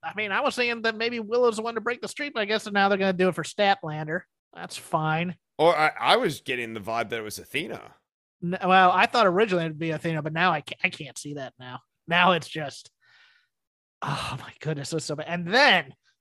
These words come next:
Speaker 1: and then we follow that up, Chris, with a lovely, lovely segment with Thunderstorm, Britt Baker, and Jamie Hayter.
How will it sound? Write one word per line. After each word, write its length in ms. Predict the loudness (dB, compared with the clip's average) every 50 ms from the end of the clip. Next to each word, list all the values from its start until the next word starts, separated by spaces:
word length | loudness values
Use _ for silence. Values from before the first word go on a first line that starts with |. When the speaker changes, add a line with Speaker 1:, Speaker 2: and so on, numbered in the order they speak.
| _ _ -10
Speaker 1:
and 160 | -10 -4 2 4
then 180 | 6 6 6
we 160 | 4 2 0
follow 540 | 0 -4 -4 0 4 6 6 6 6 4 2
that 320 | 2 2 4 4 4 4 2
up, 180 | 0 -8 -12 _ -20
Chris, 560 | -18 -16 -16 -16 -16 -18 -18 -18 -20 -20 -20 _ _ _ _ _ _ _ _ _ _ _ -2
with 340 | 0 2 2 2 0 -4 -6 -8
a 100 | -6 -6
lovely, 720 | -4 -4 -4 2 6 8 8 8 6 4 -4 -8 -8 -8
lovely 420 | -6 -4 -2 -2 -2 -4 -6 -10 -8
segment 440 | -6 -4 -6 -6 -6 -10 -14 -14 -14
with 140 | -16 -18 _ _ _ _ -2
Thunderstorm, 920 | -2 -2 2 2 2 2 2 -2 -2 2 2 4 4 4 4 2 0 -2 -6 _ -18 _ _ _ _ _ _ _ -18
Britt 460 | -14 -6 2 4 4 4 4 2 _
Baker, 500 | 2 4 6 6 4 4 4 4 4 4
and 220 | 4 2 -2 -8 -8
Jamie 500 | -10 -8 -4 0 2 2 4 4 4 4
Hayter. 500 | 4 4 4 4 2 0 -4 -8 -12